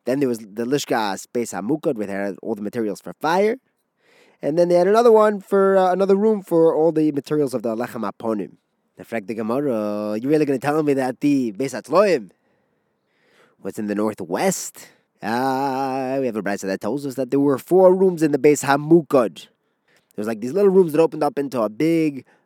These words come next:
lobby. Two of these rooms were part of the Beis Hamikdash in the Kodesh, and two of them were in Chol, outside. And then these markers that would, that would divide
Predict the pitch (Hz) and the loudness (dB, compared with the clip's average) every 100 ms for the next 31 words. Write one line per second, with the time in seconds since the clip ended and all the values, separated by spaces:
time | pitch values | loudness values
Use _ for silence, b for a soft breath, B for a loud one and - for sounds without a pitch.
0 | _ 92 110 110 104 87 _ _ _ _ | _ -2 2 2 0 -8 _ _ _ _
1 | _ _ _ _ _ _ - 185 190 160 | _ _ _ _ _ _ -2 2 4 2
2 | 120 139 120 101 - _ - 117 107 - | 0 -2 -2 -8 -16 _ -6 -2 -2 -2
3 | 117 113 107 104 104 120 139 - - 98 | -2 -2 -6 -8 -10 -8 -10 -14 -18 -16
4 | - 120 131 135 123 120 180 151 160 180 | -6 -4 -4 -8 -10 -4 -2 -2 0 0
5 | 190 190 233 170 110 170 - - 113 - | 0 2 2 2 -2 0 0 0 -2 -10
6 | _ b b - - 131 131 147 160 135 | _ b b -10 -6 -6 2 4 4 2
7 | 120 104 98 95 101 104 117 110 113 120 | -2 -2 -6 -10 -16 -8 -4 -4 -4 -2
8 | 101 151 147 117 | 4 4 4 0